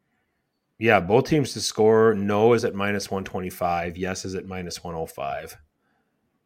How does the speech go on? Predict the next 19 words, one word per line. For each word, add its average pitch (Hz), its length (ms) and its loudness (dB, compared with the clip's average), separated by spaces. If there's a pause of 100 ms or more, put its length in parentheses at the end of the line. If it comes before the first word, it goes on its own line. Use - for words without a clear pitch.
(120)
So, 92 640 -4 (200)
like, 104 340 4 (1300)
I 123 100 6
mean, 123 300 8
they're 151 220 10
se-, 120 680 4
I 123 40 6
mean, 123 180 6
they 120 140 10
have 135 220 8
Juve 156 180 6
as 139 220 10
a 120 40 4
minus 117 340 6
one 113 120 4
oh 110 80 2
five 104 260 2
favorite 104 420 4
and, 92 300 -4